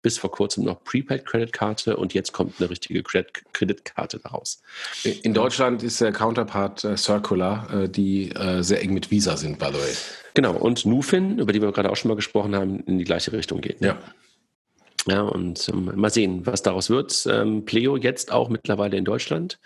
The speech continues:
Speaker 1: Ich glaube, jetzt auch mit einer, mit einer deutschen Country, mit einem deutschen Country Head, einer Dame, glaube ich. Ähm, auch, glaube ich, natürlich in Berlin.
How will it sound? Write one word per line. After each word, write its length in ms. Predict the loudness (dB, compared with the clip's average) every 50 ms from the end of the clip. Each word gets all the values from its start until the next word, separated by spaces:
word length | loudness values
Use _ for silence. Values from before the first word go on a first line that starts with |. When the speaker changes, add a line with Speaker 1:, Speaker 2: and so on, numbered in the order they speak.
| -20 -20 -20 -20 -18 -12 -8
Speaker 1:
Ich 40 | -2
glaube, 200 | -2 0 0 0
jetzt 160 | -4 -4 -4
auch 120 | -6 -2 -2
mit 240 | -2 -2 -2 -2
einer, 360 | -2 0 0 0 -2 -2 -4 -4
mit 360 | -4 -2 -2 -2 -2 -4 -4
einer 220 | -4 -4 -4 -4 -6 _ _ _ -2
deutschen 960 | -2 0 0 0 -2 -2 -2 -2 -2 -2 0 0 0 0 0 -2 -2 -4 -6 -6 -6
Country, 760 | -2 0 0 0 0 -2 -4 -2 0 0 0 0 0 0 0 0
mit 140 | 0 0 0
einem 160 | 0 0 0
deutschen 240 | -2 -2 -2 -4 -2
Country 340 | -2 -2 -2 0 -2 0
Head, 180 | 0 -2 -2 -2
einer 180 | -2 0 0 0
Dame, 280 | 0 -2 0 0 -2
glaube 220 | 0 -2 0 0 -2
ich. 140 | -4 -6 -10 -18 -16 -16 -16 -14 -14 -16 -16 -10 -2 0
Ähm, 420 | 2 2 2 2 2 0 0 -2 0 0
auch, 200 | 0 0 0 0
glaube 160 | 0 0 0
ich, 200 | -2 -6 -2 -2
natürlich 420 | -2 -2 2 2 2 2 2 -2
in 80 | 0 0
Berlin. 400 | 2 2 2 0 0 -2 -6